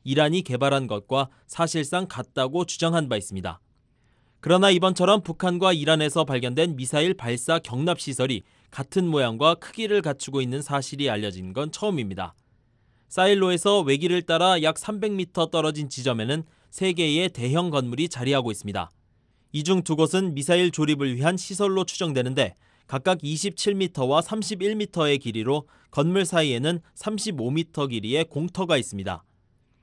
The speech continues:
또 공터 앞쪽으로 자리한 나머지 한 개 건물은 미사일 발사 관측 시설로 추정됩니다.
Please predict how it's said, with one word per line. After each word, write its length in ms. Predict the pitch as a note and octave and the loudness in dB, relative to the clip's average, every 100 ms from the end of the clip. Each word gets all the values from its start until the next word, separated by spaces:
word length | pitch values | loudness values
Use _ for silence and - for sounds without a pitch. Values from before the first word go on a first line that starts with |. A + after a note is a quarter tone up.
| _ _ - | _ _ 8
또 160 | G3+ | 8
공터 440 | G3 E3+ F3+ G3 E3+ | 8 2 0 4 4
앞쪽으로 480 | C#3+ - D3+ E3+ F3 | 4 0 0 0 0
자리한 400 | C#3+ C#3 F#3+ C#3+ | 2 2 2 0
나머지 400 | C3 C#3 D3 E3 | -2 0 0 -2
한 220 | G#3 G#3+ | -2 -2
개 120 | G3 | -2
건물은 480 | C3 A#2 A2 C#3 E3 _ _ _ | 0 -4 -2 -2 -2 _ _ _
미사일 400 | C#3 C#3 D#3+ G3 | -6 2 4 2
발사 440 | G3 A#2+ B2 D#3 | 0 -6 0 0
관측 420 | E3 - C3 - F#3 | 0 -2 -6 -6 -6
시설로 460 | E3+ C3+ A2+ D3 | -6 -4 -2 -2
추정됩니다. 640 | E3+ - F#3+ B2+ G#2 F#2 | -4 -4 -2 -2 -4 -6